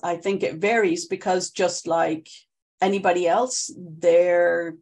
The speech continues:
grasp of media and information literacy varies widely also. So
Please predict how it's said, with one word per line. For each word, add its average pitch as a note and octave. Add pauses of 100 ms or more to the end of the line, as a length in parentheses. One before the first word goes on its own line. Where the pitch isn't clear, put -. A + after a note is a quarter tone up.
(140)
grasp D#3+
of E3+
media F3+
and F3
information F3+
literacy F3 (460)
varies F#3
widely F3 (160)
also. F3+ (580)
So F3